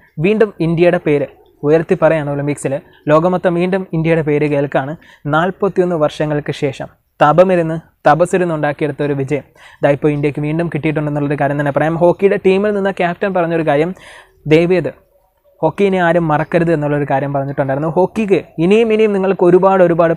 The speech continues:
പ്രസൻറ്റുകൾ തരാൻ കഴിയും. സ്പോൺസർഷിപ്പ്, നമുക്ക് കിട്ടേണ്ട ഒരു സപ്പോർട്ട്, ആ ഒരു സപ്പോർട്ട് നിങ്ങളിൽ നിന്നും കിട്ടിക്കഴിഞ്ഞാൽ ഉറപ്പായിട്ടും നമ്മൾ ഇനിയും നിങ്ങൾക്ക് ഒരുപാട് സമ്മാനങ്ങൾ തരുമെന്നായിരുന്നു ആ ഒരു ക്യാപ്റ്റൻ പറഞ്ഞിട്ടുണ്ടായിരുന്നത്. ഇതാൻ്റെ ഫൈനൽ വേർഡായിട്ട് എനിക്കിവിടെ പറയാനൊരു കാര്യം എന്താണെന്ന് വെച്ച് കഴിഞ്ഞാൽ,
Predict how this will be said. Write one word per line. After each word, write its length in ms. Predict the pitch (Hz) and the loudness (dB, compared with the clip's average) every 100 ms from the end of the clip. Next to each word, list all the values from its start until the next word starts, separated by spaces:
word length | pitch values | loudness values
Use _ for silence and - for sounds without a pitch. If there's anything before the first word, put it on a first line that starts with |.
| - | -2
പ്രസൻറ്റുകൾ 440 | 143 - 165 165 156 | -4 -2 -2 0 0
തരാൻ 280 | 143 147 143 | -2 -2 -2
കഴിയും. 220 | 139 127 - - - - | -2 -4 -12 -20 -20 -12
സ്പോൺസർഷിപ്പ്, 840 | - 165 170 196 180 180 170 175 - - | 2 2 2 -2 -2 -2 -2 -4 -6 -6
നമുക്ക് 320 | 151 165 160 165 | -2 -2 -2 -2
കിട്ടേണ്ട 280 | 165 160 | 0 0
ഒരു 100 | 151 | 0
സപ്പോർട്ട്, 540 | 151 180 160 214 196 135 - - | -2 -4 -2 -2 -2 -6 -12 -4
ആ 80 | 147 | 0
ഒരു 140 | 156 | 0
സപ്പോർട്ട് 500 | 156 185 - 170 185 | 0 -4 -2 0 0
നിങ്ങളിൽ 240 | 160 165 160 | 0 0 -2
നിന്നും 200 | 160 160 | -2 -4
കിട്ടിക്കഴിഞ്ഞാൽ 520 | 147 151 151 143 135 | -4 -4 -4 -2 0
ഉറപ്പായിട്ടും 480 | 147 151 170 175 160 - | 0 -2 -4 -4 -8 -10
നമ്മൾ 240 | 147 147 143 | -6 -2 -2
ഇനിയും 440 | 156 156 180 185 156 | -2 -2 -2 -2 -4
നിങ്ങൾക്ക് 340 | 151 151 151 | -2 -2 0
ഒരുപാട് 640 | 151 151 151 143 - _ _ _ - | 2 4 2 0 -6 _ _ _ -4
സമ്മാനങ്ങൾ 460 | 151 156 170 175 175 | -2 0 0 0 2
തരുമെന്നായിരുന്നു 560 | 165 170 170 160 151 147 | 2 2 0 0 0 0
ആ 40 | |
ഒരു 80 | 147 | -4
ക്യാപ്റ്റൻ 320 | 139 135 151 | -2 -2 -2
പറഞ്ഞിട്ടുണ്ടായിരുന്നത്. 600 | 143 139 143 135 139 147 156 | -2 -4 -4 -4 -2 0 2
ഇതാൻ്റെ 200 | 160 165 | 2 2
ഫൈനൽ 380 | 185 180 208 | 2 2 2
വേർഡായിട്ട് 300 | 202 196 190 | 2 0 0
എനിക്കിവിടെ 320 | 180 180 202 185 | -2 0 0 2
പറയാനൊരു 400 | 175 170 165 160 | 2 2 0 0
കാര്യം 280 | 151 151 | 0 0
എന്താണെന്ന് 240 | 147 143 143 | -2 -4 -4
വെച്ച് 120 | 160 | -6
കഴിഞ്ഞാൽ, 260 | 139 135 | -2 -2